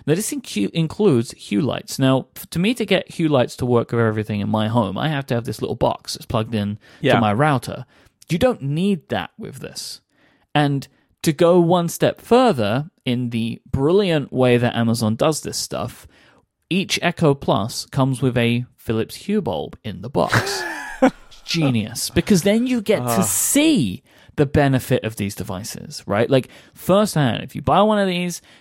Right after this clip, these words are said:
Speaker 1: you just screw it in and you can then control that light. And you're like, "Oh, okay." Like, and then you start to, like, get, get your idea around it.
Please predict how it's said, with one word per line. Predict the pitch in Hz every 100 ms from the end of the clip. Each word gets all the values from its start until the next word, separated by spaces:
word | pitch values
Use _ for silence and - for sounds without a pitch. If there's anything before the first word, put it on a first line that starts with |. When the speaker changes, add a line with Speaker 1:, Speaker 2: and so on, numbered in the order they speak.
| _
Speaker 1:
you | -
just | - - -
screw | - 120 160 202
it | 117
in | 165 165 165 - _ _
and | 113 104
you | 101
can | 101 104 113
then | 123
control | 127 139 - 131
that | 127 123 117
light. | 92 - _
And | 117 113
you're | 113
like, | 117 120 202
"Oh, | 254 262 202
okay." | 220 - 147 156 175
Like, | 170 160
and | 151
then | 147
you | 143
start | - 143 131
to, | 147
like, | 127
get, | 139 - -
get | -
your | 113 110
idea | 107 98
around | - 80
it. | -